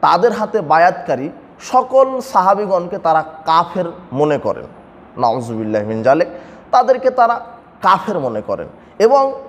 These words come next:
আহ, সিফফিনের যুদ্ধে যে আলী এবং মুয়াবিয়া রাদিয়াল্লাহু আনহু এবং তাদেরকে যারা সমর্থন করেছিল, প্রত্যেককেই তারা কাফের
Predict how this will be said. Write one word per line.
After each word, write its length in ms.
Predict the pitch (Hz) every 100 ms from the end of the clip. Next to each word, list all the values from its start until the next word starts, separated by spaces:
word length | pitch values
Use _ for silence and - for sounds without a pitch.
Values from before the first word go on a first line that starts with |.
| - - - - _
আহ, 240 | 131 131 123
সিফফিনের 640 | - 233 233 302 330 320
যুদ্ধে 500 | 190 226 170 175 135 - - - - 117
যে 140 | 135
আলী 300 | 156 170 254
এবং 380 | 277 262 269 226
মুয়াবিয়া 420 | 190 202 214 233
রাদিয়াল্লাহু 720 | 220 170 196 202 196 196 185
আনহু 480 | 165 165 160 160 135 - - -
এবং 280 | 143 151 147 143
তাদেরকে 440 | 156 165 202 208
যারা 240 | 180 175 165
সমর্থন 600 | - 147 247 - 240 214
করেছিল, 520 | 185 165 139 139 107 - - - - -
প্রত্যেককেই 800 | 285 311 - 330 311 - 302 302 - - - -
তারা 160 | 180 170
কাফের 360 | 170 160 175